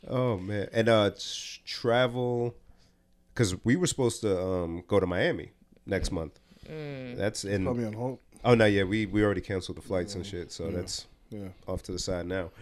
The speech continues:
Speaker 3: Mm.
Speaker 1: So that's one thing, like, as soon as we can start moving about in the country again, woof, people gonna be flying all around the place.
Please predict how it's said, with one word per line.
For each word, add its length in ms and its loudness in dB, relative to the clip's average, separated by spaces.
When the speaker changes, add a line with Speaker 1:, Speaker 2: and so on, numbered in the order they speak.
Speaker 3:
Mm. 140 -12
Speaker 1:
So 200 2
that's 320 0
one 180 4
thing, 240 0
like, 240 -4
as 100 -6
soon 120 2
as 100 0
we 80 -4
can 100 -4
start 220 0
moving 260 0
about 280 0
in 80 -2
the 60 -6
country 400 -4
again, 280 -2
woof, 400 0
people 220 2
gonna 120 6
be 100 2
flying 320 0
all 160 0
around 240 -2
the 60 -8
place. 240 -4